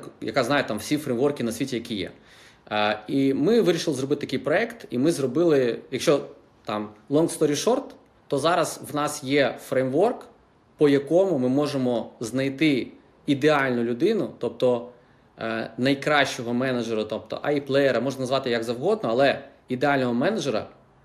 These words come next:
р-, рівня C-level, тобто там, чи HEAD, який в Netpeak групі буде дуже-дуже успішним,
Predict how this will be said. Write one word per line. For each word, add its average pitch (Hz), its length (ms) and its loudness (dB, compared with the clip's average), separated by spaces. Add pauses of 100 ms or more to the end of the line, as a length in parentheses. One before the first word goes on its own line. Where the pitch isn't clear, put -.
(880)
р-, 139 200 -2
рівня 127 580 2
C-level, 107 720 0 (220)
тобто 104 420 -2
там, 98 360 -4 (380)
чи - 160 -4
HEAD, 123 300 0 (600)
який 123 360 0
в 127 80 -2
Netpeak 135 320 0
групі 190 220 -2
буде 131 200 0
дуже-дуже 127 800 0
успішним, 107 640 -8